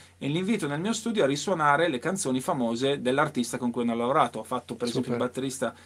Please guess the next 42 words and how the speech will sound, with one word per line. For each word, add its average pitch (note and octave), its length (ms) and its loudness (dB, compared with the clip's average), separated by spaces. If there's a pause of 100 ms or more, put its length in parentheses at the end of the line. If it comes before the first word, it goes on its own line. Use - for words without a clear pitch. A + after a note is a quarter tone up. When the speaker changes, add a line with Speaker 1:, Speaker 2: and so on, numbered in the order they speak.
(120)
Speaker 1:
di C3+ 160 0
Elisa, D3 440 4
presto B2+ 320 -2
farò B2+ 180 -2
il B2 60 -2
batterista B2+ 400 -4
di C3+ 80 -2
Vasco, C#3+ 520 4 (240)
e F#3 120 0
così F3+ 280 4
via, D#3 240 2
no? A#3+ 120 -2
Quindi E3 440 0 (160)
fai D#3 200 -4
rivivere D#3 600 2
anche, D3 320 2
oltre E3 320 2
al C#3+ 60 4
discorso D3+ 400 -4
dell'intervista, E3+ 500 -4
qualcosa C#3+ 380 -2
di D3 120 -2
nuovo E3 500 2 (260)
che C#3+ 120 -2
gli B2+ 80 4
altri D#3 260 2
non C#3+ 160 -2
hanno C3 180 2
ancora C3 280 2
potuto D3 380 -4
vedere, F#3 320 4
perché C3 360 -2
chi E3 160 -6
non E3 180 -4
era F3+ 120 2
in E3 60 -2
quello E3 200 -2
studio E3 300 -4
non C#3+ 100 -4
l'ha B2+ 80 2
mai C3 140 0
visto. F3 420 -4